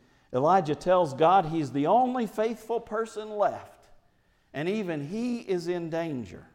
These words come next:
From his limited perspective, everyone else seemed to have rejected God and abandoned God and refused to obey the commandments of God.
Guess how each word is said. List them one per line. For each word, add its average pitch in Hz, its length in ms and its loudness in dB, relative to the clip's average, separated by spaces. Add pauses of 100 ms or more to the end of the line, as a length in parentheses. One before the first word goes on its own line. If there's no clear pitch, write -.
(1200)
From 143 180 -2
his 190 500 0 (280)
limited 208 600 -2
perspective, 143 880 -8
everyone 196 800 0
else 151 520 0
seemed 202 420 -4
to 170 120 -2
have 127 160 -2
rejected 135 600 -4
God 185 460 4
and 123 140 -6
abandoned 165 680 -2
God 170 400 -2 (340)
and 127 220 -4
refused 185 600 -4
to 165 80 -4
obey 156 360 0
the 156 140 -2
commandments 170 880 -6
of 92 200 -10
God. 87 360 -8